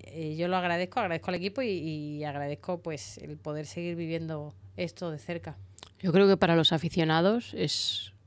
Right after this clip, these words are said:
Speaker 2: una fortuna que quizás no se aprecie porque todavía no se sabe tanto.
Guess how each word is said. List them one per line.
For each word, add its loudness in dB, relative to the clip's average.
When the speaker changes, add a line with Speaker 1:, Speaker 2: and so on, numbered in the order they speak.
Speaker 2:
una 6
fortuna 6
que -2
quizás 2
no 4
se 4
aprecie 4
porque 2
todavía 4
no 4
se -2
sabe 4
tanto. -2